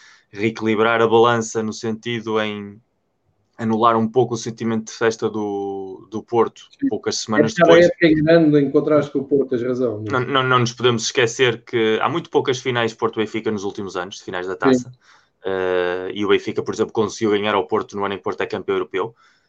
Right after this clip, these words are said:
Speaker 1: que, que é um feito que impediu um,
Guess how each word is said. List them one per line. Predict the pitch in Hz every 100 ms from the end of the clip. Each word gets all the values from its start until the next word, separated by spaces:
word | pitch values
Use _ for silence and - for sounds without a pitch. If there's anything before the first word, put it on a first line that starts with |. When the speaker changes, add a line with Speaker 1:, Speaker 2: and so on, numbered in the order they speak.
| _ -
Speaker 1:
que, | 92 85 85
que | -
é |
um | 95 90
feito | - 113 101 - 95 _ _ _
que | 104
impediu | 90 101 104
um, | 98 95 95 92 92